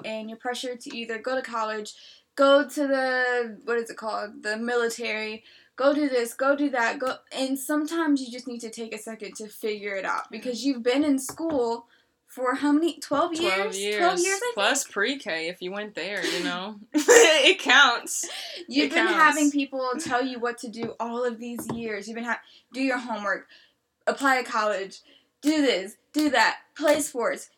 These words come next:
Speaker 1: join
Speaker 2: Mm-hmm.
Speaker 1: clubs, you know, and I think there comes a time where you just have to sit and be like, "Okay,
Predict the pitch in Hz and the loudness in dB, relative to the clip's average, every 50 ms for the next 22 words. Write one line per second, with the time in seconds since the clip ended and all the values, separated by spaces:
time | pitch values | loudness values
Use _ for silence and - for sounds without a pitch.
0 | _ - - 311 320 311 311 294 - 311 277 240 220 208 202 208 - - - 269 | _ -6 0 2 4 4 4 2 0 2 2 2 2 2 0 -2 -8 -8 -4 -2
1 | 262 262 254 254 262 262 - - - - 254 247 247 247 240 233 226 220 190 - | 0 0 0 2 0 0 -2 -4 -6 -6 -4 -2 -2 -2 -2 -2 -4 -8 -10 -14
2 | _ _ _ _ _ - - 269 269 269 - - 294 294 302 302 285 - - - | _ _ _ _ _ -6 -4 -2 -2 -2 0 2 2 4 4 2 0 -4 -6 -6
3 | 254 247 240 - 294 285 277 285 294 277 - 277 285 277 302 302 302 277 262 240 | -6 -6 -2 0 2 2 2 0 -2 -4 0 0 2 2 2 2 2 2 0 0
4 | 269 269 269 294 294 285 285 - 247 214 214 - - - 277 285 302 294 - - | -4 -6 -4 -4 -4 -4 -4 -6 -6 -6 -6 -10 -10 -4 -2 0 0 0 -2 -4
5 | 233 233 254 247 247 240 226 214 208 - - 208 220 233 240 208 180 190 175 226 | -6 -8 -6 -6 -4 -2 -2 -2 0 0 0 -2 0 -2 -4 -4 -4 -6 -8 -8
6 | 233 | -12